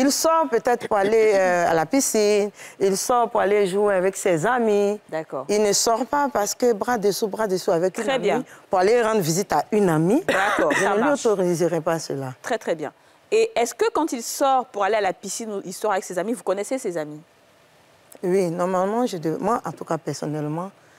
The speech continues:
Speaker 1: mes amis, jusqu'avant l'âge de la majorité, je connais, eh, pardon, mes enfants... Jusqu'avant l'âge de la majorité, je connais tous leurs amis.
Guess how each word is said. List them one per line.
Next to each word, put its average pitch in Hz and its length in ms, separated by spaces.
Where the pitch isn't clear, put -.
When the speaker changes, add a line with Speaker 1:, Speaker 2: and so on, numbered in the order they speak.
Speaker 1:
mes 165 360
amis, 190 280
jusqu'avant 185 600
l'âge 196 260
de 151 100
la 143 120
majorité, 143 720
je 151 100
connais, 165 340
eh, 151 60
pardon, 151 260
mes 175 240
enfants... 180 320
Jusqu'avant 185 380
l'âge 185 260
de 160 100
la 147 100
majorité, 143 460
je 151 120
connais 151 280
tous 185 180
leurs 156 240
amis. 123 240